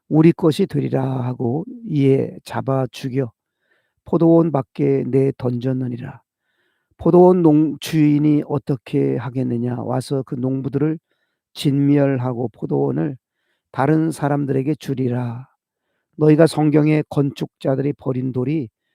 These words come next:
모퉁이의 머릿돌이 되었나니 이것은 주로 말미암아 된 것이요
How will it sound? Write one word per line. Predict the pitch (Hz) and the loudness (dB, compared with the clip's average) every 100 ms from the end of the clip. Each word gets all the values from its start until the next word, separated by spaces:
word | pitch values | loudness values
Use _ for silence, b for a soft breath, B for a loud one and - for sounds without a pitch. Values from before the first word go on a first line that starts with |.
| _ _ | _ _
모퉁이의 | - 139 151 _ - 156 151 147 143 175 | -8 -2 -2 _ -10 -4 -2 0 0 -2
머릿돌이 | 147 139 139 - 147 139 | -2 -2 -2 -4 -4 -4
되었나니 | 139 135 131 120 120 120 127 175 - _ _ _ _ _ - | -4 -6 -6 -6 -6 -8 -8 -8 -12 _ _ _ _ _ -6
이것은 | 156 143 147 196 151 120 131 143 | -2 2 2 2 0 -2 -8 -18
주로 | - 156 151 | -8 0 2
말미암아 | 147 139 139 135 131 135 | 2 2 -2 -2 -2 -4
된 | 131 123 | -4 -6
것이요 | 120 123 - 131 120 160 | -4 -8 -6 -6 -4 -6